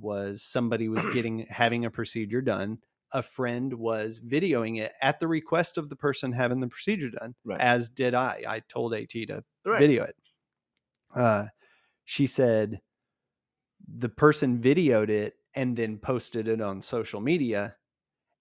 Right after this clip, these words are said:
Speaker 1: and the guy who had the procedure done sued the hospital for allowing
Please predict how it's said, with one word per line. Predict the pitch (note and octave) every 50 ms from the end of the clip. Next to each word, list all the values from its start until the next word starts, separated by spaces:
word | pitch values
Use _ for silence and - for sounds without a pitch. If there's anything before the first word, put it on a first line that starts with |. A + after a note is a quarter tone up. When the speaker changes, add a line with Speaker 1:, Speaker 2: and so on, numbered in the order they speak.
| _ _
Speaker 1:
and | - B2+ A#2 A2+ A2 G#2
the | A2 A2
guy | G2+ G#2+ A#2+ A#2 A#2+ B2 A#2+ A2
who | - C3 A#2+
had | A2+ A#2 A2+ A2+ A2
the | G#2
procedure | - A2+ G2+ - - D3+ F3 E3 C#3 A#2 A2
done | G#2+ G#2 G2+ G2+ G2+ G#2
sued | - - - - B2+ A#2 A2+ A2
the | G2+ G2
hospital | - A#2+ A#2 - - - - - - - _ _ _ _ _ _ _ _ _ _ _ _ _ _ _ _ _ _ _ _ _ _ _ _ _ _ _
for | - - C3 A#2
allowing | A2 A2 A2+ A2 A2 A#2 C3 C3+ C3 A#2+ A#2 A2 G#2 G#2 G#2 G2+